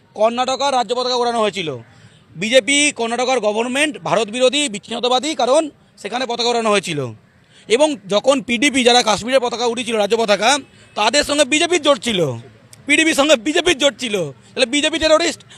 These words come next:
বিজেপি বিচ্ছিন্নতাবাদী, বিজেপি ভারত বিরোধী? এ সুকান্ত মজুমদার সেই রা-, একটা টেরোরিস্ট অর্গানাইজেশনের সদস্য। কারণ ইয়েদুরাপ্পা যদি টেরোরিস্ট হয়,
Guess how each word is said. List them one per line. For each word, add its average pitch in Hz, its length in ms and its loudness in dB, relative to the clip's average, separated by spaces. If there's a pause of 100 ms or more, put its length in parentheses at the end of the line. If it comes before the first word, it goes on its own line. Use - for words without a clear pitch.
বিজেপি 294 280 -2
বিচ্ছিন্নতাবাদী, 294 640 2 (260)
বিজেপি 302 180 0
ভারত 294 200 2
বিরোধী? 302 340 -4 (640)
এ 240 40 -6
সুকান্ত 311 300 2
মজুমদার 311 360 2
সেই 302 140 0
রা-, 233 460 -4 (260)
একটা 277 240 2
টেরোরিস্ট 311 340 2
অর্গানাইজেশনের 302 480 2
সদস্য। 294 400 0 (840)
কারণ 247 200 0
ইয়েদুরাপ্পা 294 540 0
যদি 285 160 -4
টেরোরিস্ট 285 420 -2
হয়, 226 220 2